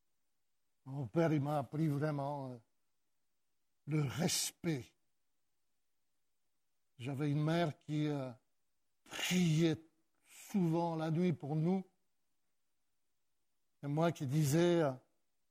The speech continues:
Tu peux toujours prier, mais moi je vais faire ce que je veux, moi j'ai mon agenda. » Mais elle continuait de prier,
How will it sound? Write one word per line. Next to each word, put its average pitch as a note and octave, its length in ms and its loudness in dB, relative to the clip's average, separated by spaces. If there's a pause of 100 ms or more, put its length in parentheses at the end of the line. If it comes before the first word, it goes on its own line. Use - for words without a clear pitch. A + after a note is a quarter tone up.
(500)
Tu C#3 60 -6
peux E3 180 0
toujours D#3+ 480 0
prier, E3 380 4
mais D#3 140 0
moi E3+ 180 2
je D3 100 2
vais D#3+ 80 4
faire E3 240 -2
ce - 120 -14
que F3 140 0
je D3 140 2
veux, D#3 260 2
moi D#3 200 0
j'ai D3+ 100 0
mon D#3+ 220 -2
agenda. » C3+ 500 -8 (4000)
Mais F3+ 140 2
elle F3 180 4
continuait F3+ 400 6
de - 40 2
prier, D3 360 2